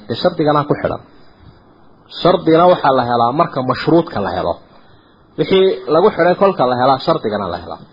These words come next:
"والذين كفروا كوي قالوا بي فتعسا لهم، هلاك با أسقناضا وأضل أعمالهم." عمل لدودنا إلهي وابرنيا. تعسبوا وهلاك. رسولك صلى الله عليه وسلم حديث صحيح أبا وحا وكوري:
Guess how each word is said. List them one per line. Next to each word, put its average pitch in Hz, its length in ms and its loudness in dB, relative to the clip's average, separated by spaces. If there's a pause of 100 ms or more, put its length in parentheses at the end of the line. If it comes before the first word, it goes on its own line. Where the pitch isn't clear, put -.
(380)
"والذين 226 520 4
كفروا 208 500 0
كوي 214 300 -2
قالوا 170 380 2
بي 190 140 0
فتعسا 185 560 -2
لهم، 170 440 0 (140)
هلاك 180 380 2
با 180 160 2
أسقناضا 151 580 0
وأضل 170 580 2
أعمالهم." 147 680 0 (120)
عمل 160 240 2
لدودنا 175 460 2
إلهي 156 300 2
وابرنيا. 143 680 0 (580)
تعسبوا 147 580 -2 (280)
وهلاك. 143 540 0 (880)
رسولك 180 300 0
صلى 160 240 2
الله 165 340 2
عليه 160 220 0
وسلم 151 300 -6
حديث 156 280 -4 (140)
صحيح 165 280 0
أبا 170 160 2
وحا 175 200 2
وكوري: 151 440 0